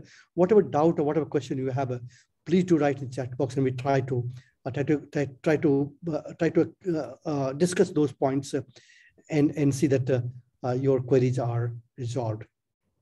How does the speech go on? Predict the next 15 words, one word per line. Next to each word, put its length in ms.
With 180
that, 260
I 40
hand 240
over 120
to 120
Doctor, 340
uh, 340
Doctor 220
Ramakrishna 580
and 160
Doctor 420
Saroj 220
Khan 120
Sinha. 300